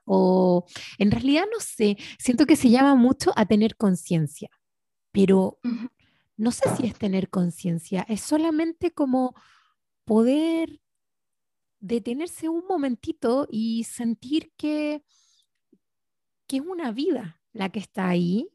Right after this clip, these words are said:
Speaker 1: eh, en una forma diferente a la humana, es una vida que
Speaker 2: Ujú.
Speaker 1: está en un estado vegetal o en un estado animal, y que en realidad, mm, está conviviendo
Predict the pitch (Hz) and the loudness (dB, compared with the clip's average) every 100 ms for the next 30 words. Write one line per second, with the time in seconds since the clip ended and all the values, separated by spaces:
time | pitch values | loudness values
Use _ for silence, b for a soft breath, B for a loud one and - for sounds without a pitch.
0 | _ _ _ _ _ - 196 185 180 180 | _ _ _ _ _ -6 -2 0 -2 -4
1 | - _ 254 202 208 233 226 233 247 247 | -8 _ -4 -2 -2 -4 -4 -6 -6 -8
2 | 226 202 214 240 269 - 233 240 - 214 | -10 -8 -8 -6 -8 -6 -6 -6 -6 -6
3 | 196 202 202 202 247 294 233 302 392 b | -4 -4 -4 -4 -6 -6 -8 -10 -14 b
4 | b b 196 202 214 208 226 220 214 226 | b b -2 0 0 0 0 0 -2 -4
5 | 208 196 - 196 196 - 185 226 269 277 | -4 -4 -4 -6 -6 -6 -6 -4 -2 -4
6 | 294 311 196 196 190 - 196 196 190 190 | -6 -6 -6 -6 -6 -4 -4 -2 -2 -2
7 | 226 233 233 320 _ B B B B B | -2 -4 -6 -10 _ B B B B B
8 | B _ _ _ _ 202 - 214 214 220 | B _ _ _ _ -8 -2 0 2 4
9 | 220 220 233 277 285 285 277 277 269 269 | 4 4 4 2 0 0 -2 -2 -6 -10
10 | 277 _ _ _ _ _ _ - 208 - | -16 _ _ _ _ _ _ -6 -6 -6
11 | _ 269 285 294 277 233 220 320 453 277 | _ -2 -2 0 0 0 -2 -2 -4 -4
12 | 208 | -4